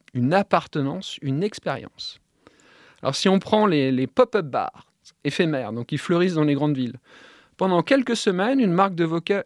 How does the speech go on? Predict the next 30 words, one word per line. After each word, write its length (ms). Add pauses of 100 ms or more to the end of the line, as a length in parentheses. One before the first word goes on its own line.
(120)
vodka 460
ou 60
de 140
gin 240
s'installe 480
dans 160
un 60
lieu 140
branché 480 (380)
et 100
crée 220
un 100
univers 400
complet. 380 (880)
Alors 220
déco, 540
euh, 80
instagrammable, 880
D 180
J, 280
cocktail, 440
signature 580
gratuite 440
à 60
prix 180
réduit. 360 (480)
L'objectif, 540
créer 240
du 120
buzz, 340